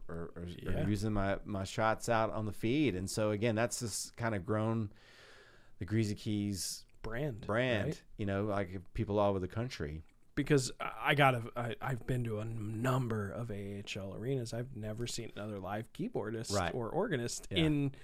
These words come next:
Speaker 2: any of these buildings. I mean, there might be some in the West that I haven't been to yet,
Speaker 1: Right.
Speaker 2: but it's, it's a novelty, but
Speaker 1: Yeah.
Speaker 2: it's not a cheap novelty. It's
Speaker 1: Right.
Speaker 2: really something that adds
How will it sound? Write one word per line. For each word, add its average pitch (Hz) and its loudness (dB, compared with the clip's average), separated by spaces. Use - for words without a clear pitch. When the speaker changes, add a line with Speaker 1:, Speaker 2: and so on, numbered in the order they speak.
Speaker 2:
any 247 8
of 156 8
these 107 -4
buildings. 104 -4
I 143 4
mean, 160 8
there 151 8
might 160 8
be 185 4
some 190 8
in 190 8
the 190 10
West 165 10
that 180 4
I 165 8
haven't 160 6
been 165 6
to 127 0
yet, 113 4
Speaker 1:
Right. 95 4
Speaker 2:
but 147 8
it's, - 4
it's 151 6
a 139 8
novelty, 190 4
but 214 4
Speaker 1:
Yeah. 165 6
Speaker 2:
it's 160 -2
not 165 4
a 151 2
cheap - -2
novelty. 101 -4
It's 113 -8
Speaker 1:
Right. 95 2
Speaker 2:
really 151 8
something 147 2
that 135 0
adds 131 -2